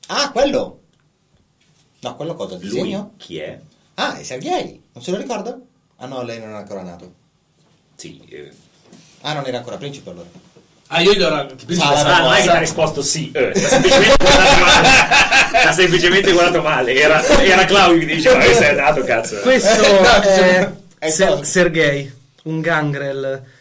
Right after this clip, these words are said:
Speaker 3: che era stato mandato in missione con noi tempo fa, tempo fa da Severino in persona per recuperare la lama di San Galgano.
Speaker 1: No, no. Io a lui non l'ho mai mandato.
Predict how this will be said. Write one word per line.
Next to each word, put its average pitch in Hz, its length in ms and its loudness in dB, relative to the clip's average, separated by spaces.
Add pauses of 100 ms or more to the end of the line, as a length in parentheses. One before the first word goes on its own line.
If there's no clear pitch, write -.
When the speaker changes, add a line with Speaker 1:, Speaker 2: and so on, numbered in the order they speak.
(160)
Speaker 3:
che - 140 -14
era 208 140 -6
stato 185 260 -6
mandato 180 320 -4
in 170 80 -6
missione 165 380 -8
con 160 140 -8
noi 160 120 -4
tempo 151 300 -8
fa, - 140 -18 (220)
tempo 147 260 -10
fa 147 320 -6 (360)
da 131 140 -12
Severino 135 400 -6
in 127 80 -10
persona 117 680 -10 (380)
per 143 140 -10
recuperare 135 460 -6
la 127 100 -8
lama 127 240 -8
di 127 60 -10
San 123 200 -12
Galgano. 117 400 -14
Speaker 1:
No, 208 80 -6
no. - 320 -14 (840)
Io 101 140 -16
a - 40 -14
lui 87 140 -18
non 110 120 -18
l'ho 73 80 -20
mai 76 140 -20
mandato. 71 380 -20